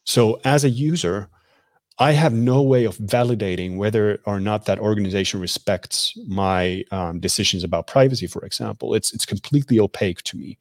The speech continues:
Whereas if it happened in the browser, I could clearly see that, no, the browser is not communicating with Facebook dot com. So I can, I can kind of trust that at least superficially they're not doing anything, um, that I didn't give them permission to.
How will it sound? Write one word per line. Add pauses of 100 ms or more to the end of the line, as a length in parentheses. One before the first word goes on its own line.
(760)
Whereas (120)
if
it
happened
in
the
browser,
I
could
clearly
see (380)
that,
no,
the
browser
is
not
communicating
with
Facebook (320)
dot
com.
So
I
can,
I
can
kind
of
trust (540)
that
at
least
superficially
they're
not
doing
anything,
um,
that
I (120)
didn't
give
them
permission
to.